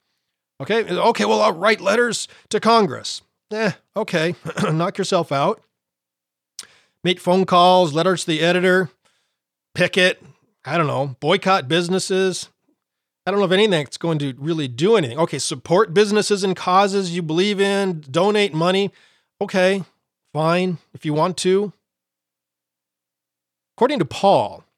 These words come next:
the best way to fix the problems of the world is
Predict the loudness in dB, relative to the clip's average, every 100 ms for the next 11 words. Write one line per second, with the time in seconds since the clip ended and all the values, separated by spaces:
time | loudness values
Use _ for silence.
0 | _ _ _ -2 -2 0 0 4 2 0
1 | -2 0 2 0 -4 -12 -2 -2 -2 -4
2 | -6 -6 0 2 2 0 0 -2 -2 2
3 | 4 4 2 -2 -6 -10 _ _ 0 4
4 | 6 6 4 -2 -6